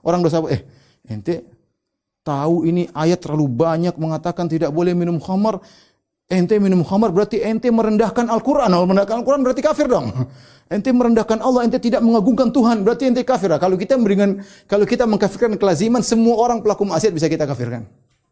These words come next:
Semua pelaku maksiat bisa kita kafirkan. Ini, eh, untuk artis-artis kita kafirkan. Tuh, joget-joget berarti tidak punya malu, itu berarti menganggap remeh syariat. Eh, kita kalau begitu caranya, semua orang kafir nanti. Tidak boleh,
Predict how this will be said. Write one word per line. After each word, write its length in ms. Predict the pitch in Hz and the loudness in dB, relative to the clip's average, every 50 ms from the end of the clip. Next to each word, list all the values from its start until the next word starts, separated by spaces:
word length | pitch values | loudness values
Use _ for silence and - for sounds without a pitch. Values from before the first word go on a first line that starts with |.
| _ _ _ _ _ _ _ _ _ _ | _ _ _ _ _ _ _ _ _ _
Semua 320 | _ - - 127 135 131 | _ -12 -8 -6 -4 -4
pelaku 240 | 131 135 127 131 139 | -4 -4 -6 -6 -6
maksiat 240 | 127 127 - 156 135 | -10 -8 -8 -10 -10
bisa 160 | 110 120 120 | -8 -10 -8
kita 240 | 107 127 123 110 - - _ _ _ - | -8 -8 -10 -10 -12 -12 _ _ _ -14
kafirkan. 400 | - 113 - - 117 101 - 120 | -14 -12 -10 -10 -12 -12 -8 -4
Ini, 160 | 147 190 165 | -4 -4 -4
eh, 160 | 123 143 139 | -4 -6 -8
untuk 240 | 147 160 147 - - | -8 -10 -10 -10 -8
artis-artis 480 | 135 147 - 160 - - 160 - 170 | -8 -6 -6 -6 -4 -4 -4 -4 -6
kita 160 | 156 147 151 - | -8 -8 -6 -8
kafirkan. 320 | 135 135 151 143 - 131 | -6 -6 -6 -6 -6 -4
Tuh, 320 | 127 208 170 - - - - _ _ _ _ _ _ _ | -2 -2 -2 -2 -4 -12 -20 _ _ _ _ _ _ _
joget-joget 560 | - 135 131 135 143 - 160 156 - 165 - - | -4 -4 0 0 0 0 0 0 0 0 -4 -4
berarti 240 | 143 139 - 156 | -8 -4 -2 -2
tidak 160 | 135 - - 147 | -2 -2 -2 -4
punya 160 | 143 147 143 | -4 -4 -2
malu, 400 | 147 160 165 160 160 160 165 - | -2 0 0 2 2 0 0 -2
itu 160 | - - 156 | -4 -4 -2
berarti 400 | 147 156 156 156 - 165 156 160 - _ _ _ _ - | -2 -2 -2 0 0 0 0 0 -6 _ _ _ _ -8
menganggap 560 | 143 143 151 - 147 147 160 156 151 160 151 - | -4 -4 -4 -2 -2 -2 0 2 0 0 0 0
remeh 240 | 175 165 165 156 | 0 0 0 0
syariat. 400 | - - 170 156 160 190 185 151 | 0 0 0 2 2 2 0 -2
Eh, 160 | - - 127 123 | -4 -8 -12 -10
kita 320 | - 175 - 240 226 196 | -10 -8 -8 -8 -6 -2
kalau 160 | 202 190 190 | -2 -2 0
begitu 240 | 170 170 208 202 202 | 0 0 0 -2 -2
caranya, 640 | 196 - 208 196 196 214 240 262 - - 285 202 - 160 160 - - - | -4 -4 -4 -4 -2 -2 0 -2 -2 -2 -4 -12 -12 -16 -18 -18 -16 -10
semua 320 | - 190 202 220 254 269 | -6 -4 -2 0 0 0
orang 80 | 233 233 | -2 -2
kafir 320 | - - 427 - 415 403 | -4 -6 -4 -4 -4 -4
nanti. 240 | 440 403 - - - - _ _ _ _ _ _ _ _ _ _ _ _ _ _ _ _ _ _ _ _ _ _ _ _ _ _ _ _ _ _ _ _ _ _ _ - | -4 -8 -8 -10 -12 -14 _ _ _ _ _ _ _ _ _ _ _ _ _ _ _ _ _ _ _ _ _ _ _ _ _ _ _ _ _ _ _ _ _ _ _ -16
Tidak 160 | - 117 110 | -14 -14 -8
boleh, 480 | 117 123 127 120 107 92 80 71 - | -6 -4 -4 -4 -6 -8 -12 -16 -20